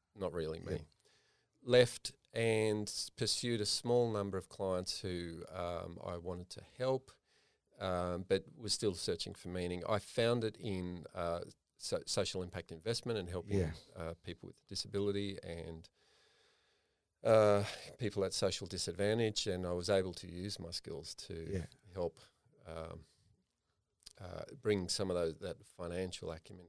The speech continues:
Speaker 1: into that world, which often lacks.
Speaker 2: Yeah.
Speaker 1: So I was able to contribute to that world. And to this date, I still do it. We run,
Speaker 2: Yeah.
Speaker 1: my partner and I, a social impact investment fund, and
Speaker 2: Yeah.
Speaker 1: we run disability housing under, uh, N D I S and,
Speaker 2: Yeah.
Speaker 1: and, and S D A.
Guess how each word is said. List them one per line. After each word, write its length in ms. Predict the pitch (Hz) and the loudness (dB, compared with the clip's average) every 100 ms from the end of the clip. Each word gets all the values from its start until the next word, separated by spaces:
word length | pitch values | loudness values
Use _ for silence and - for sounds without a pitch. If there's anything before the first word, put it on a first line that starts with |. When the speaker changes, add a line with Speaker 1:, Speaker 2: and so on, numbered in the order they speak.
| - | -8
Speaker 1:
into 420 | 117 101 - 90 | -6 -4 -4 -4
that 180 | 85 80 | -4 -4
world, 600 | 87 87 90 80 87 - - | -2 0 0 -4 -8 -16 -20
which 300 | 87 - - | -10 -8 -6
often 520 | 92 - 85 78 78 - | -8 -8 -8 -8 -12 -14
lacks. 600 | 87 82 76 - - - | -10 -10 -10 -12 -10 -8
Speaker 2:
Yeah. 180 | 98 92 90 - | -4 -4 -4 -12
Speaker 1:
So 80 | 85 | -14
I 20 | |
was 160 | 85 85 | -6 -6
able 140 | 82 | -6
to 100 | - | -10
contribute 540 | - 78 - 90 85 | -12 -12 -10 -10 -10
to 120 | - 87 | -8 -6
that 140 | 85 | 0
world. 260 | 98 98 85 - - - | 8 8 8 0 -16 0
And 140 | 120 | 2
to 80 | 123 | 6
this 200 | 110 101 | 6 6
date, 180 | - 92 | 6 6
I 60 | 90 | 4
still 260 | - 95 | 2 -2
do 180 | 85 90 | -2 -2
it. 60 | 78 | 0
We 120 | 90 | -2
run, 300 | 85 87 85 | 0 0 0
Speaker 2:
Yeah. 260 | 107 107 92 - _ _ _ - | 6 6 4 -4 _ _ _ -10
Speaker 1:
my 160 | 98 | -8
partner 360 | 87 87 87 98 | -4 -4 -4 -4
and 120 | 92 | -4
I, 160 | 87 87 | -4 -4
a 40 | |
social 360 | - 90 - 87 | -4 -4 -4 -8
impact 300 | 87 87 - | -10 -12 -2
investment 380 | 104 110 104 - | 0 0 0 -2
fund, 380 | 101 95 90 | 0 2 0
and 220 | 90 85 85 | -2 -4 -4
Speaker 2:
Yeah. 60 | |
Speaker 1:
we 140 | 101 87 | -4 -2
run 180 | 87 85 | -2 -4
disability 600 | 92 92 98 98 90 92 | -6 -6 -6 -4 -6 -10
housing 380 | 87 82 - 85 | -10 -10 -10 -14
under, 380 | 82 90 80 - | -16 -20 -20 -14
uh, 200 | 85 80 - | -8 -8 -6
N 160 | 101 85 | -6 -4
D 100 | 82 | -4
I 140 | 85 | -2
S 240 | 87 92 - | -4 -8 -8
and, 320 | 87 87 - | -10 -12 -16
Speaker 2:
Yeah. 140 | 113 107 92 - | -14 -14 -16 -20
Speaker 1:
and, 240 | 85 95 | -20 -20
and 160 | - 101 | -20 -20
S 160 | 92 - | -20 -16
D 140 | 95 | -2
A. 200 | 92 80 | -2 -2